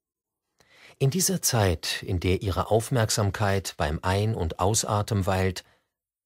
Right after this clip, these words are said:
hört Ihr Denken ganz von selbst auf. Die Ausrichtung auf den Atem kann Ihnen dabei helfen, sich nicht mehr über vergangene Probleme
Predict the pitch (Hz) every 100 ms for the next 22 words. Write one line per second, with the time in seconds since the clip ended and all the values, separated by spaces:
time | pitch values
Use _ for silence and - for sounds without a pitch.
0 | - 143 - 117 95 110 110 - 127 127
1 | 131 104 113 - 131 123 120 107 - -
2 | 69 - - _ _ _ _ _ _ _
3 | _ _ _ - - - 95 - 170 -
4 | - 110 - - 92 87 - 92 95 95
5 | 87 92 82 - _ _ - 135 147 151
6 | 147 135 120 113 104 113 - 131 120 117
7 | 139 143 - 123 110 107 92 82 - 87
8 | 92 104 107 98 - 110 104 107 101 87